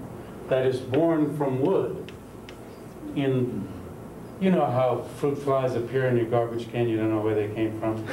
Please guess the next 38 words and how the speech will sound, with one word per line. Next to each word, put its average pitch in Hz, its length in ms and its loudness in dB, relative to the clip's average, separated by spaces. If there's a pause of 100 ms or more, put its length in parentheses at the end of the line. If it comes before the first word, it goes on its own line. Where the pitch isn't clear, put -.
(520)
So - 140 -2
you, 113 240 2
you 117 80 0
might 117 260 2
conclude 113 580 0
they 107 140 4
were 104 180 0
<laughs> - 200 -6
produced 127 380 2
from 131 180 2
the 120 80 2
garbage 117 460 0
can. 123 260 0 (720)
<laughs> - 0 -
I 165 1400 0
mean, 151 100 4
I'm 220 200 2
just 143 180 2
wondering, 135 400 2
like, 127 320 4
anyway. 117 320 0 (340)
<laughs> - 2000 2 (340)
You 170 80 4
know, 185 140 2
in 180 180 2
the 143 60 2
olden 139 400 2
days, 120 320 2 (480)
they 127 200 2
were, 127 280 0
didn't 131 340 0
think 135 240 0
that 117 240 -2
somehow 127 460 0
eggs 120 320 0
got 107 200 0
in 104 240 -4
there. 101 200 -10